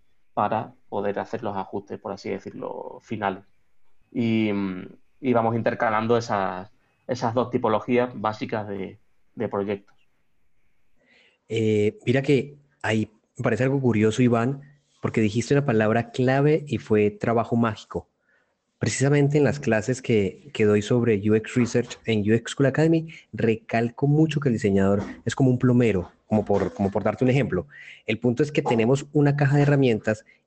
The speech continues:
Speaker 2: y dependiendo del reto, miramos cuál se ajusta, ¿sabes? Y precisamente en uno de los cursos de la certificación que te comentaba ahora,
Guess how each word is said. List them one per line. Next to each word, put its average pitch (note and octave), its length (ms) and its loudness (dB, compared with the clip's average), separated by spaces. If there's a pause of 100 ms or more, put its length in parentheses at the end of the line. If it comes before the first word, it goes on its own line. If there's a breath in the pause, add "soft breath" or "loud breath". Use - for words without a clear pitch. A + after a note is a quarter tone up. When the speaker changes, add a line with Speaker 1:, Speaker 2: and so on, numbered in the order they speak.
(120)
Speaker 2:
y A#2 100 2
dependiendo G#2+ 520 2
del B2 100 2
reto, A#2+ 460 0 (120)
miramos G#2+ 560 0
cuál G#2+ 280 -2
se - 120 -4
ajusta, - 540 0 (560 soft breath)
¿sabes? D3+ 440 0 (400 loud breath)
Y B2+ 100 0
precisamente C#3+ 920 0 (180)
en A#2+ 140 2
uno B2 100 6
de D3 60 6
los D3 120 2
cursos C#3+ 440 0 (160)
de G#2 80 0
la G2 80 0
certificación G#2+ 540 -2
que B2+ 80 0
te - 80 -4
comentaba G#2 340 0
ahora, G#2+ 320 0